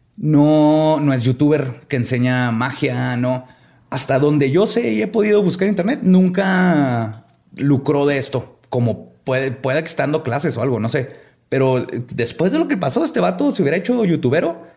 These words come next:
y pum, para arriba, güey. Que es Josué, güey, el del caso Josué, demonólogo por excelencia, güey. Ahora, la segunda teoría es que todo es real, o por lo menos gran parte,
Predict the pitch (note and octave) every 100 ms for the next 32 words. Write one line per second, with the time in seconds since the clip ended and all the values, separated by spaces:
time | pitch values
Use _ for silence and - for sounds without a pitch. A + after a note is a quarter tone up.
0 | _ _ _ C#3 B2 B2 F3+ A#3 - -
1 | F#2+ A2+ F3+ C3+ G2 - - _ - G2
2 | F#2+ A#2 - - - C3 G#2 - C3 B2+
3 | D#3 A#2+ A2 G2+ F#2+ - - B2 B2+ -
4 | A2+ A#2 B2 A2+ A2+ G2+ G#2+ B2 C3 B2
5 | G#2+ - A2+ A2 B2 C3 E3 - A2+ -
6 | _ _ _ _ _ _ _ - - -
7 | _ - B2 A#2 - C#3 E3 E3 F3 C#3+
8 | D3+ C#4+ E4+ D4 D#3 B2+ A#2+ C#3+ D#3+ -
9 | - _ _ C#3+ C3+ - E3+ - B2 C3
10 | C3 A#2+ B2+ C3+ C#3+ - - _ _ _
11 | _ _ _ _ - D3 D3 D3 C3+ B2
12 | A#2+ B2 A#2 A#2+ A#2+ D3 C#3 -